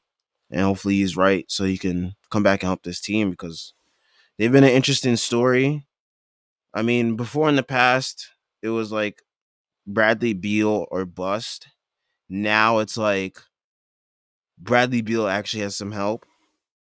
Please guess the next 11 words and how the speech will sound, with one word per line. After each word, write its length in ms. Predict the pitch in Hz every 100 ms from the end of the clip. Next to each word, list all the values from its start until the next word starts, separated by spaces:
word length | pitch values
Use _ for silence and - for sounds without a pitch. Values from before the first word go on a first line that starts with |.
| _ _ _ -
So 720 | - 110 104 98 92 92 101 _ _ _ _ _ _ - - - - -
it's 140 | 143 170
been 160 | 202
interesting. 600 | 196 190 170 - 98 90 _ _ _ _
Um, 180 | 113 127
how 60 | 160
you 140 | 175
feel 140 | 165
about 160 | 135 131
the 60 | 110
Wizards? 600 | 110 98 87 92 -